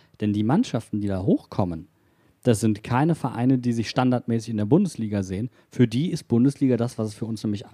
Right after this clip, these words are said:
auch ist, ein Traum. Und die werden nicht weniger Mentalität uns entgegensetzen, äh, als wir dem Gegner abverlangen.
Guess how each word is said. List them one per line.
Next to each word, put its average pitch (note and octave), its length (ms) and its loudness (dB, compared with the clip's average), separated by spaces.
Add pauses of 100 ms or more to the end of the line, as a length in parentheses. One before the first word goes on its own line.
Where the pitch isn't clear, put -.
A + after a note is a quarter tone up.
(160)
auch D#3+ 240 6
ist, - 300 -8
ein G2+ 160 -6
Traum. C3+ 420 0 (400)
Und C#3 180 2
die D3+ 220 0
werden G2+ 340 0 (340)
nicht A#2+ 400 2
weniger B2 360 4
Mentalität G2+ 720 -2
uns A2 160 -2
entgegensetzen, G#2 840 0 (460)
äh, A2 120 4
als A2 360 4
wir B2+ 200 8
dem B2+ 240 8
Gegner A#2 340 4
abverlangen. F#2+ 460 -2